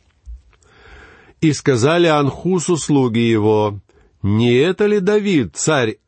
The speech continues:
той страны? Не ему ли пели в хороводах и говорили: "Саул поразил тысячи, а Давид десятки тысяч"?'" Давид положил слова эти в сердце своём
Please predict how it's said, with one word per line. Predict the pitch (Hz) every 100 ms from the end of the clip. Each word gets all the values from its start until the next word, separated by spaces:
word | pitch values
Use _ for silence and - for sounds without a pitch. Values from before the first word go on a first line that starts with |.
| _
той | 151 123
страны? | 98 - 123 160 156 101 73 - - - -
Не | 101 123 143
ему | 139 131 180
ли | 220 214
пели | - 202 170 113
в | 95
хороводах | - 107 104 113 190 127 98 120
и | 120
говорили: | 113 127 135 131 101 92 78 - -
"Саул | - - 120 120 143 127
поразил | - 107 107 110 110 113
тысячи, | 98 165 202 - 90 - 92 -
а | - 107
Давид | 98 98 127 110
десятки | 101 135 - 80 71 - 82
тысяч"?'" | - 98 - 73 - - - - _ _ _ _ _ _ _ _ _ -
Давид | 87 117 180 -
положил | - 110 110 104 135 143
слова | - 110 101 120
эти | 120 113 -
в | 98
сердце | - 98 90 - 104
своём | 120 123 131 131